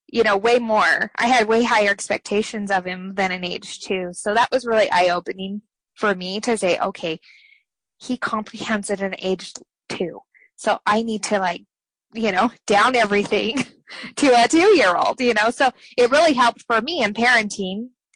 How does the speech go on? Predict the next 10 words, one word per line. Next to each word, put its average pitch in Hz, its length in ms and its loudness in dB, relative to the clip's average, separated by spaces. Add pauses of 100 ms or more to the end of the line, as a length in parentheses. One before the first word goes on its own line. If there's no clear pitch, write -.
and 196 500 -4 (540)
disciplining 214 720 -2
and 196 180 -2
everything, 220 480 -4
because 196 560 -4
I 208 120 0
was 196 100 -4
like, 202 180 -4
"Okay, 220 240 -8
now, 208 280 -4